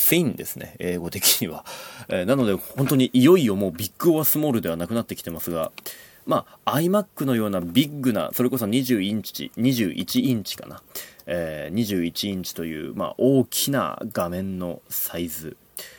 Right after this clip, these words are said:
を考えていくとですね、まあ、ね、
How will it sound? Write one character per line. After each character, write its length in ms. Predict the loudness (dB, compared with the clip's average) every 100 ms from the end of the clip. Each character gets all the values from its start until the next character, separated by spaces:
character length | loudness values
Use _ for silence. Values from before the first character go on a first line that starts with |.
| -20 -20 _
を 220 | 4 4 2
考 280 | -2 0 2 2
え 80 | 2
て 240 | -2 -4 0
い 160 | -2
く 180 | -2 -6
と 160 | -4 -4
で 80 | -4
す 120 | -4
ね、 440 | -6 -6 -8 -14 -16 -10 -8 -8 -12 -18 -20 -20 _ _
ま 640 | -8 4 6 6 2 -2 -8
あ、 60 | _ _ _ _ _ _ _ _ _ _ _ _ _ -12
ね、 340 | -6 -2 -2